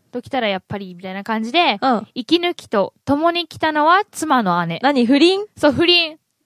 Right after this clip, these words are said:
Speaker 1: そう、ドロドロさせたくて、不倫。
Speaker 2: <laughs> ウケるね。
Speaker 1: で、その次が、
Speaker 2: うん。
Speaker 1: 水面下にて静か滴る。っ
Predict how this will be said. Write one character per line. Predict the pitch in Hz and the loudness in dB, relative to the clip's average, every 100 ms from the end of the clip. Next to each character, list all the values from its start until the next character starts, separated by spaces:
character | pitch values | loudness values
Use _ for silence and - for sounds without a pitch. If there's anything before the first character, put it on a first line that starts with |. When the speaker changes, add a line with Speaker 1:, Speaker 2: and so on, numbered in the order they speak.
| _ _ - | _ _ -10
Speaker 1:
そ | |
う、 | 240 | 0
ド | 294 | 2
ロ | 359 | 4
ド | 349 | 4
ロ | 294 | 2
さ | 269 | -2
せ | 269 | 0
た | 294 | 0
く | 311 | 0
て、 | 247 214 190 | 0 0 0
不 | 190 247 | 0 0
倫。 | 247 233 240 _ - - | 0 -2 -8 _ -20 -8
Speaker 2:
<laughs> | 294 190 302 285 208 - 180 - - - - _ | -2 0 2 2 0 -2 -6 -10 -14 -14 -18 _
ウ | 233 | -12
ケ | 247 359 | 0 2
る | 262 | 4
ね。 | 196 185 147 - _ _ - | 2 0 -2 -10 _ _ 0
Speaker 1:
で、 | 302 269 247 | 2 2 0
そ | 220 | 2
の | 240 190 | 2 0
次 | 247 247 | -6 -4
が、 | 277 339 | 0 2
Speaker 2:
う | 240 | 0
ん。 | |
Speaker 1:
水 | - - 285 294 | -6 -6 -4 -2
面 | 302 302 285 | 0 -2 -2
下 | 285 | -2
に | 269 262 | -2 -2
て | 330 381 | -2 -2
静 | - 262 240 | -2 -6 -2
か | 294 | -2
滴 | 302 - 247 185 | -4 -6 -6 -6
る。 | 165 | -10
っ | - | -16